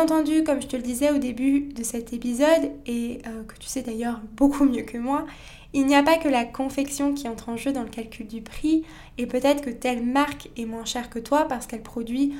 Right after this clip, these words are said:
en plus grosse quantité, qu'elle vend plus et qu'elle peut se permettre d'avoir une marge moins élevée. Méconnaître ce qui fait ta différence par rapport à tes concurrents peut être vraiment un argument de vente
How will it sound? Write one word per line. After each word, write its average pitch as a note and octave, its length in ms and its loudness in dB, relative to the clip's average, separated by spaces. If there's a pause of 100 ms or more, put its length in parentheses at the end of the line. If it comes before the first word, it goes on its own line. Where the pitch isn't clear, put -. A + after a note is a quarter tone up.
(240)
en B3 140 -2
plus A#3+ 120 -6
grosse A#3+ 240 -4
quantité, D#4 640 0
qu'elle C4+ 200 -2
vend A3+ 160 -6
plus D#4+ 420 4 (120)
et A#3 80 -8
qu'elle A#3 200 -6
peut D4+ 180 0
se D#4 60 0
permettre C4 400 -4
d'avoir A#3 320 -4
une A3 80 -6
marge C#4 380 0 (120)
moins A#3+ 300 2
élevée. - 400 -4 (640)
Méconnaître D#4 640 4
ce C#4 100 -2
qui C#4 180 -4
fait C4+ 200 -2
ta A#3+ 160 -2
différence C4 720 -2
par A#3 180 -8
rapport B3 240 -4
à B3 80 -4
tes A#3 160 -8
concurrents A#3+ 640 -4 (440)
peut D4+ 140 4
être D#4 240 6
vraiment B3+ 340 0
un A#3+ 280 0
argument C#4 520 4
de B3 140 2
vente A#3+ 340 -4